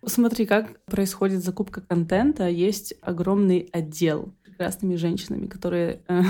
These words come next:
<laughs> которые заходят на разные студии. То есть мы покупаем это тоже у студий, не напрямую, а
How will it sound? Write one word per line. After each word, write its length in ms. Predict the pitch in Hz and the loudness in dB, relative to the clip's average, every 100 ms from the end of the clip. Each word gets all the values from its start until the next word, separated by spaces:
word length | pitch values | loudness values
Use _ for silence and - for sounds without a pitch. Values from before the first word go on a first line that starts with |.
| 202 - - - - | 2 -6 -12 -16 -8
<laughs> 880 | 143 - 170 415 294 - - 392 254 | -6 -2 4 4 4 -4 0 2 4
которые 280 | 226 220 226 | 4 4 4
заходят 400 | 220 240 254 240 | 4 4 4 4
на 80 | 190 | 4
разные 300 | 214 214 202 | 4 2 -2
студии. 360 | - 208 175 | -2 -2 -2
То 140 | 165 180 | -2 -2
есть 220 | 180 - | -2 0
мы 160 | 214 220 | -2 -2
покупаем 540 | - - 208 208 202 | -8 -2 2 4 4
это 200 | 190 190 | 0 -2
тоже 320 | 190 180 180 - | -2 0 -2 0
у 140 | 208 | 0
студий, 600 | 185 - 247 247 175 - - | 0 -4 0 2 0 -4 0
не 180 | 202 208 | 4 6
напрямую, 720 | 190 180 175 233 254 185 - - | 4 2 4 4 4 0 -6 -2
а 500 | 170 175 190 185 - | 2 4 4 4 2